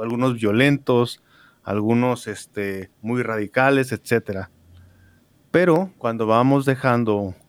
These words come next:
de lado esas, eh, manifestaciones a veces, pues, impulsivas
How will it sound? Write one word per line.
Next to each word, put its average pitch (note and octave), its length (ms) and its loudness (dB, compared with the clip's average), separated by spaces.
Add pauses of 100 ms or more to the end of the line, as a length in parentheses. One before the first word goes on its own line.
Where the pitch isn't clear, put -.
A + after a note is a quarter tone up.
(160)
de G2+ 180 -6
lado A2 480 0 (500)
esas, A#2 800 0
eh, G2+ 220 -4
manifestaciones G#2+ 840 -2
a A#2+ 60 0
veces, C3 420 -4 (580)
pues, A#2 340 -2
impulsivas C3 960 0